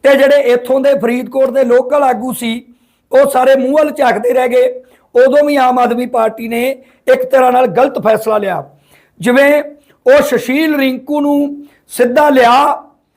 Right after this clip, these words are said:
ਤੇ ਉਹਨੂੰ ਖੜਾ ਕਰ ਦਿੱਤਾ, ਅ, ਜਲੰਧਰ ਤੋਂ, ਤੇ ਆਮ ਆਦਮੀ ਪਾਰਟੀ ਦੇ ਆਗੂ ਵਰਕਰ ਉਦੋਂ ਵੀ ਤਲਮਲਾਉਂਦੇ ਰਹਿ ਗਏ। ਉਹੀ ਸੁਸ਼ੀਲ ਰਿੰਕੂ ਬਾਅਦ ਦੇ ਵਿੱਚ ਆਮ ਆਦਮੀ ਪਾਰਟੀ ਨੂੰ ਛੱਡ ਕੇ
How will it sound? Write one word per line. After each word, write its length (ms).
ਤੇ 80
ਉਹਨੂੰ 460
ਖੜਾ 280
ਕਰ 200
ਦਿੱਤਾ, 640
ਅ, 40
ਜਲੰਧਰ 420
ਤੋਂ, 320
ਤੇ 160
ਆਮ 260
ਆਦਮੀ 300
ਪਾਰਟੀ 380
ਦੇ 100
ਆਗੂ 240
ਵਰਕਰ 300
ਉਦੋਂ 340
ਵੀ 80
ਤਲਮਲਾਉਂਦੇ 560
ਰਹਿ 160
ਗਏ। 180
ਉਹੀ 360
ਸੁਸ਼ੀਲ 380
ਰਿੰਕੂ 340
ਬਾਅਦ 280
ਦੇ 100
ਵਿੱਚ 180
ਆਮ 220
ਆਦਮੀ 220
ਪਾਰਟੀ 340
ਨੂੰ 140
ਛੱਡ 380
ਕੇ 300